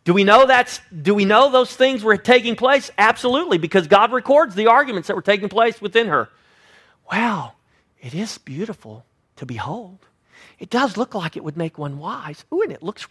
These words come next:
really tasty." That's what she said. And she convinced herself, "I think I'll eat it." What did she do? She said, "God, I don't believe you.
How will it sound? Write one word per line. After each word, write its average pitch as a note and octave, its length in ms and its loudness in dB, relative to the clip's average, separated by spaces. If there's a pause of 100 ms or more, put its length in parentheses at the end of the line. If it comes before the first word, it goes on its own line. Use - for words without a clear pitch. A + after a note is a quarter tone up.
really G#4 220 -6
tasty." - 640 -10 (680)
That's E4+ 200 -4
what F4 160 2
she G4 140 -8
said. A#4 460 -2 (800)
And G3 80 2
she G#3 200 -2
convinced G#3+ 500 2
herself, C3+ 580 0 (460)
"I F4 120 -2
think E3+ 220 -2
I'll C4+ 200 4
eat D3+ 140 -6
it." - 140 -18 (1200)
What D4+ 140 4
did C4+ 100 -2
she C#4 140 -2
do? B3+ 420 2
She - 160 -4
said, A3 240 2
"God, C#4+ 240 6
I D4 100 6
don't D4 160 -2
believe A3 240 2
you. C4 320 -2